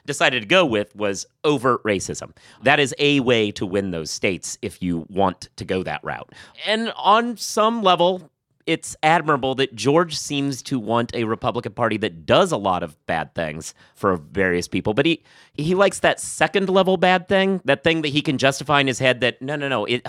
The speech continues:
affir-, it's not that I'm against black people, I just affirmative action, just put,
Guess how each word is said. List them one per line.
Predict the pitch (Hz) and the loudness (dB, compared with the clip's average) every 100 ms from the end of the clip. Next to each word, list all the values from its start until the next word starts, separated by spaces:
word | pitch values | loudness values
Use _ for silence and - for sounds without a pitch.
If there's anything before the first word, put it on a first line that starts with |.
| - - _ _ - | -14 -18 _ _ -16
affir-, | 131 175 175 | -6 -2 0
it's | 147 - | -2 -2
not | 175 180 | -2 -2
that | 151 | -2
I'm | 123 | -4
against | 98 127 143 | -2 -2 -2
black | - 107 | -2 -2
people, | 123 123 | -4 -2
I | 156 | -2
just | 135 147 | -2 -6
affirmative | 151 - 160 170 | -6 -2 -2 2
action, | 147 147 - 156 | 2 2 0 -8
just | 147 - | -10 -10
put, | - 151 | -6 -6